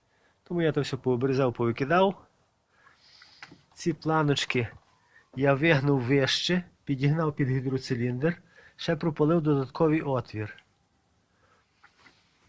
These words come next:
А тут я вварив від камаза, е, від наконечника чи від реактивної тяги палець.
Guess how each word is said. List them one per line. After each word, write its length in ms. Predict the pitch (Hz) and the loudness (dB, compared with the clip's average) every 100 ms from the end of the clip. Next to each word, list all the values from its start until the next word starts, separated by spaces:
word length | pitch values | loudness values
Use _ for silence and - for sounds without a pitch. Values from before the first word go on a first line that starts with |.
| _ - | _ -12
А 120 | 135 | -6
тут 280 | 214 269 190 | 0 0 4
я 100 | 151 | 2
вварив 540 | 123 120 135 208 196 - _ _ _ _ _ _ _ _ - _ _ _ - | 4 2 4 4 2 -6 _ _ _ _ _ _ _ _ -20 _ _ _ -4
від 320 | 185 185 - | 0 0 0
камаза, 680 | - 226 247 220 170 175 143 - - - - - - - - - _ _ _ _ - _ _ - | 0 4 6 6 6 4 4 -8 -20 -20 -20 -20 -20 -20 -20 -20 _ _ _ _ -20 _ _ -14
е, 260 | 151 135 123 | -8 -6 -2
від 180 | 135 147 | -2 0
наконечника 560 | 160 208 254 - 160 | 2 2 2 2 0
чи 140 | 156 151 | 2 2
від 160 | 143 | 2
реактивної 600 | 151 151 - 185 165 160 | 2 2 2 0 0 -2
тяги 400 | 151 226 170 160 - - _ _ _ _ _ _ - - _ _ _ _ _ _ _ _ _ _ _ _ _ _ _ _ | 0 0 2 0 -4 -14 _ _ _ _ _ _ -20 -20 _ _ _ _ _ _ _ _ _ _ _ _ _ _ _ _
палець. 680 | 160 147 120 120 - - | 4 6 4 0 -6 -10